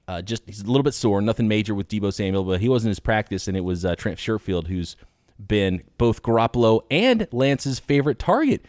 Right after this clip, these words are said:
in practice. And real, I know you got something, Croc, but, uh, real quick, this is the quote from Garoppolo when asked about Trent Sherfield. He said,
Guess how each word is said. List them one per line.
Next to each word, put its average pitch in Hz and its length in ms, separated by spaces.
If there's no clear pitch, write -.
in 107 160
practice. 110 580
And 117 380
real, 117 360
I 127 60
know 131 100
you 131 80
got 123 160
something, 120 320
Croc, 131 300
but, 104 240
uh, 107 140
real 113 120
quick, - 260
this - 200
is 117 140
the 101 160
quote 143 280
from 110 160
Garoppolo 107 460
when 98 140
asked 123 320
about 104 240
Trent 85 200
Sherfield. 90 360
He 87 80
said, 98 260